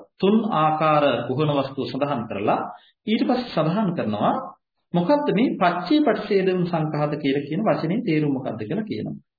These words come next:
පච්චේ පටිච්චේදන සංඛාතේනාති පච්චේ පටිච්චේදනන්ති ඒවං සංඛාතේන.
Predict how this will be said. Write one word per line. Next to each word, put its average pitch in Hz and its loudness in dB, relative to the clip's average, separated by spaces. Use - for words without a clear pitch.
පච්චේ 151 2
පටිච්චේදන 180 2
සංඛාතේනාති 120 0
පච්චේ 117 -2
පටිච්චේදනන්ති 123 -4
ඒවං 131 2
සංඛාතේන. 131 -8